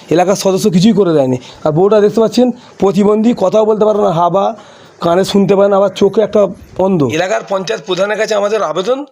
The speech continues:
এসব গরিব অসহায় মানুষের পাশে থাকুন, সাথে থাকুন, সঙ্গে থাকুন, একটু লক্ষ্য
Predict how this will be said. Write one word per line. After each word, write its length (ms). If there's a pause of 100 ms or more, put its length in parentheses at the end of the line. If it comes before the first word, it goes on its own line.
এসব 280
গরিব 300 (120)
অসহায় 320
মানুষের 340
পাশে 260
থাকুন, 360 (340)
সাথে 360
থাকুন, 320 (260)
সঙ্গে 340
থাকুন, 320 (240)
একটু 260
লক্ষ্য 400